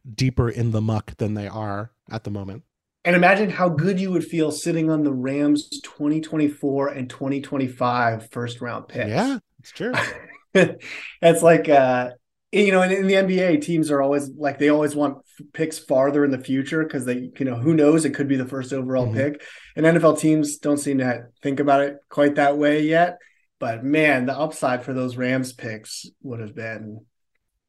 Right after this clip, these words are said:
Speaker 2: really
Speaker 1: Yeah.
Speaker 2: tremendous.
Speaker 1: Of course.
Speaker 2: But, okay, but back to, but Carolina, like, there's a lot,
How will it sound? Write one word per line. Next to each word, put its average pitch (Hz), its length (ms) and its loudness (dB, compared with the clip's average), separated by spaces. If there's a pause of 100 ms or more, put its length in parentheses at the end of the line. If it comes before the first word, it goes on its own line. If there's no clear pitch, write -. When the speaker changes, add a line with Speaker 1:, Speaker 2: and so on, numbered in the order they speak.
(120)
Speaker 2:
really 160 760 2
Speaker 1:
Yeah. 110 40 -8
Speaker 2:
tremendous. 113 800 -4 (300)
Speaker 1:
Of 175 120 -6
course. 220 180 4
Speaker 2:
But, 247 200 4
okay, 165 220 6
but 175 180 4
back 208 220 8
to, 196 80 2
but 185 260 4
Carolina, 220 420 4
like, 160 140 4
there's 196 160 0
a 214 60 2
lot, 240 260 -2